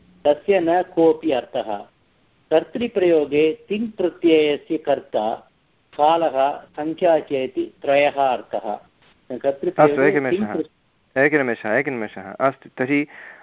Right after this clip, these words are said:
Speaker 2: अत्र लिखितमस्ति, पठति, लिखति, पश्यति इत्यादीनि क्रियापदानि वयं जानीमः। तत्र त्रयः अंशाः भवन्ति।
Speaker 1: ब-, ब-, ब-,
Speaker 2: पठति
Speaker 1: या।
Speaker 2: इति उदाहरणं,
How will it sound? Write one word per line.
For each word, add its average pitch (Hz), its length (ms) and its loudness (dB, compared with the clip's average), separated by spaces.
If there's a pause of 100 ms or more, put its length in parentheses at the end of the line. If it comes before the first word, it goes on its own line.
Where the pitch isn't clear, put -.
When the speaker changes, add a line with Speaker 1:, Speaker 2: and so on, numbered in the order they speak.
(120)
Speaker 2:
अत्र 147 500 2
लिखितमस्ति, 135 560 -4
पठति, 143 640 0
लिखति, 131 480 -2
पश्यति 127 640 0
इत्यादीनि 117 880 0
क्रियापदानि 123 1000 -2
वयं 117 320 -2
जानीमः। 131 560 2 (340)
तत्र 143 340 2
त्रयः 139 460 0
अंशाः 123 920 0 (180)
भवन्ति। 98 540 -6
Speaker 1:
ब-, 147 40 6
ब-, 139 480 0
ब-, 131 280 -12
Speaker 2:
पठति 135 480 0
Speaker 1:
या। 147 40 0
Speaker 2:
इति 151 200 -2
उदाहरणं, 131 500 -2